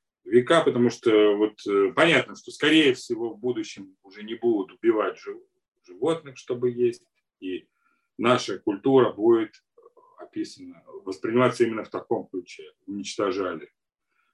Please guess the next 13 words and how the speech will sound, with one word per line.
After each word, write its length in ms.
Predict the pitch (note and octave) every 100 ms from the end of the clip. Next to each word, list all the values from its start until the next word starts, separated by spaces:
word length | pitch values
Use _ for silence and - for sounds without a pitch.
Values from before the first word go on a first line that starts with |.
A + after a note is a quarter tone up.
| _
так 160 | - -
сказать, 320 | - - D#2+ -
м-, 60 | -
миллионы 880 | F2 A#2+ A2+ C3 C3+ C#3+ C3+ A#2+ A2 G#2+
и 40 |
миллионы 680 | A2 A2 A2 G#2+ F#2+ F2+ E2+ E2+ - _ - - -
животных. 500 | G#2 C#3 G3+ E3+ E3 _ _ _ _ _ -
И 100 | A#2+
те, 260 | - D#3+
кто 400 | - - C#3+ C3
выступал 520 | A#2+ B2 B2+ B2+ B2 A#2
за 100 | A#2
мясоедение, 1000 | A#2 - B2 C#3 F3+ D#3+ C3+ B2 G#2+